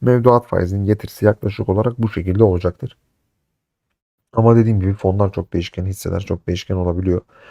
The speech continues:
Ama bir yıl için yani yüzde altılık bir hisse senedi bulmak bence o kadar da zor değil diye düşünüyorum. E, benim de aklım çelinmedi değil valla.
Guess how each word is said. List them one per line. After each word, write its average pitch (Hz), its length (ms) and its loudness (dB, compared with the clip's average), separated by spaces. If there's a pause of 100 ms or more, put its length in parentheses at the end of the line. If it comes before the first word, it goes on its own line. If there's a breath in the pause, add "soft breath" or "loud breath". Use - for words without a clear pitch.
(240 loud breath)
Ama 123 280 2
bir 123 140 8
yıl 135 200 6
için 101 360 -4 (520 soft breath)
yani 101 220 2
yüzde 113 280 2
altılık 110 640 0
bir 101 80 0
hisse 104 320 -12
senedi 101 360 -2
bulmak 98 360 -4
bence 98 240 -4
o 95 80 -6
kadar 92 300 -4
da 107 160 -4 (600)
zor 104 380 2
değil 95 320 0 (540)
diye 95 200 -2
düşünüyorum. 92 520 -4 (840 soft breath)
E, 95 100 -10
benim 107 280 2
de 110 40 4
aklım 101 320 0
çelinmedi 101 520 0
değil 98 240 0
valla. 85 340 -2